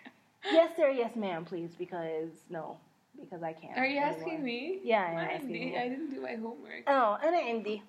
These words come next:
Speaker 1: طيب.
Speaker 2: أها، أنت ما كنت بتسألي في الناس في زر السلام؟
Speaker 1: ما في زر السلام ولا اشتغلوا به الشغلة.
Speaker 2: آه.
Speaker 1: وشنو يعني أنا،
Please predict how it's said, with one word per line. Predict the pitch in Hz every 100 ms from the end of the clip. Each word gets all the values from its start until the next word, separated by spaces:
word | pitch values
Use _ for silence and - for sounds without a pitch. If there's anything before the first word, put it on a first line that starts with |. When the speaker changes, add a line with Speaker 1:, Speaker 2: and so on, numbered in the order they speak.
| -
Speaker 1:
طيب. | 175 160 - -
Speaker 2:
أها، | 262 294 339 349
أنت | 349
ما | 311 285
كنت | - 359
بتسألي | - 349 302 294
في | 247
الناس | 233 262 -
في |
زر | 294 294
السلام؟ | 254 - 196 208 285
Speaker 1:
ما | 403 415
في | 403 392 294
زر | 254
السلام | 240 247 262 285
ولا | 285
اشتغلوا | 277 - 226 233
به | 240 269
الشغلة. | 226 254 240 269 285
Speaker 2:
آه. | 370 - - - _ _
Speaker 1:
وشنو | 226 226 214 208 214 220 285
يعني | 320 254 214 214 240
أنا، | 262 240 214 160